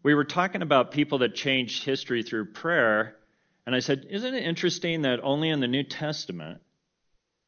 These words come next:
the only prayer life that's referred to as an example for the New Testament believers is Elijah's"? You guys,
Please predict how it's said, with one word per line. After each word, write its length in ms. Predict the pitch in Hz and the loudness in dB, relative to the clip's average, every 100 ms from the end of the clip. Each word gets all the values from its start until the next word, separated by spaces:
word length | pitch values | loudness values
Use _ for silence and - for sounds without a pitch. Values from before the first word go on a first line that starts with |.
| _ - | _ 0
the 80 | 127 | 4
only 220 | 156 196 | 4 2
prayer 340 | 190 180 185 | 0 4 4
life 260 | 165 120 110 | 6 6 6
that's 240 | 123 - | 0 0
referred 680 | 117 113 - - 143 147 143 | -2 -2 -2 0 2 2 0
to 340 | 123 110 107 | -4 -2 0
as 220 | 113 113 110 | 0 -2 -2
an 100 | 110 | -6
example 640 | 98 98 110 123 139 135 | -6 -4 0 0 0 -4
for 200 | 123 117 | -4 -4
the 140 | 107 101 | -4 -4
New 200 | 107 120 | -4 -6
Testament 460 | 117 123 - 110 | -6 -8 -8 -12
believers 540 | 101 107 151 113 98 98 | -6 -4 -2 -2 -4 -4
is 240 | 117 101 | -8 -6
Elijah's"? 760 | 107 107 131 151 - 71 - - _ _ _ - | -6 -6 -6 -6 -10 -14 -14 -18 _ _ _ -12
You 80 | 123 | -2
guys, 300 | 147 156 | 0 -2